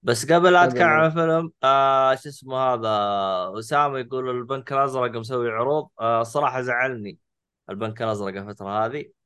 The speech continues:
Speaker 1: مسوي حركة هبلة. كانت عنده بطاقة
Speaker 2: خصوصًا
Speaker 1: فيها واحد بالمية،
Speaker 2: الكاش باك،
Speaker 1: شا-،
Speaker 2: صح؟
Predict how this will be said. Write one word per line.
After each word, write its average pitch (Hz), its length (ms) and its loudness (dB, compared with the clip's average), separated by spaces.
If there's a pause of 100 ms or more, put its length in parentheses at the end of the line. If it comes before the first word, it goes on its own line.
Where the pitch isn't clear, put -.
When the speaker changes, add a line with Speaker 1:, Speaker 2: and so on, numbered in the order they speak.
(160)
Speaker 1:
مسوي 104 600 -4
حركة 107 460 -6
هبلة. 131 680 0 (520)
كانت 127 220 -2
عنده 131 200 -8
بطاقة 123 320 0
Speaker 2:
خصوصًا 160 140 2
Speaker 1:
فيها 127 100 0
واحد 151 120 6
بالمية، 127 340 -2
Speaker 2:
الكاش 135 280 4
باك، 120 300 4
Speaker 1:
شا-، 113 80 -8
Speaker 2:
صح؟ 110 320 2